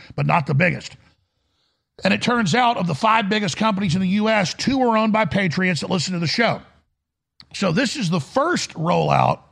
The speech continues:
with one of the companies that are listeners and are supporting us.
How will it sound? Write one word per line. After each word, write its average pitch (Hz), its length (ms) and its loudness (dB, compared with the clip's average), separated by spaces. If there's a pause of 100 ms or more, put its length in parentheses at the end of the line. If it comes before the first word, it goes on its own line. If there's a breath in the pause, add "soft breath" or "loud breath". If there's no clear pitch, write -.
(800)
with 170 360 0
one 175 160 0
of 170 60 0
the 156 60 -4
companies 156 480 -2
that 147 100 -4
are 139 60 -2
listeners 135 580 -6
and 139 100 -6
are 131 60 -4
supporting 127 460 -6
us. - 180 -4